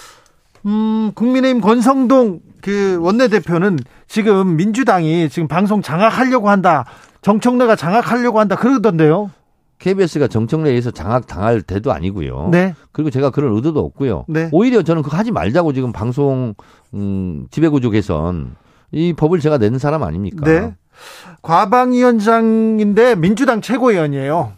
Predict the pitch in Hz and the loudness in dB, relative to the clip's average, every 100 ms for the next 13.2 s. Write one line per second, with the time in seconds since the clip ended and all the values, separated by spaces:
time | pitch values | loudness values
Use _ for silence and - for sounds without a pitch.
0 | _ - 208 220 208 156 170 208 240 - | _ -2 2 2 0 -2 -2 -2 -6 -8
1 | 214 220 196 180 - 165 202 214 180 214 | -4 -4 -2 -6 -4 -4 -2 -4 -2 -2
2 | 165 160 156 220 214 202 160 - - 170 | -2 -4 -2 0 0 -2 -4 -6 -16 -6
3 | 185 254 220 214 190 170 160 - 233 240 | -2 -2 0 0 0 0 -2 -4 -2 0
4 | 208 208 214 185 156 185 143 - - 175 | 0 -2 -2 -4 -6 -4 -6 -10 -8 -4
5 | 214 220 190 165 180 170 185 _ - _ | 0 0 0 -2 -4 -8 -14 _ -20 _
6 | _ - 143 185 151 131 143 78 60 - | _ -2 0 0 2 4 4 2 -4 -14
7 | _ 180 196 202 175 175 190 175 139 214 | _ -2 0 2 0 -2 0 -2 0 -2
8 | 208 - 80 80 92 80 71 131 123 113 | -2 -2 -2 0 0 0 0 0 0 -2
9 | 104 101 - 131 170 214 208 175 185 170 | -2 -4 -2 -4 -2 0 0 0 -2 -2
10 | 151 156 117 160 151 143 139 131 120 113 | 0 0 0 -2 -2 -2 2 2 0 -4
11 | 120 151 90 90 80 73 80 160 156 120 | -4 -4 -4 -4 -4 -4 -4 -4 -6 -8
12 | _ 170 233 240 214 139 101 104 87 - | _ -8 -4 -2 -2 -2 -2 -2 -2 -6
13 | 65 60 | -12 -14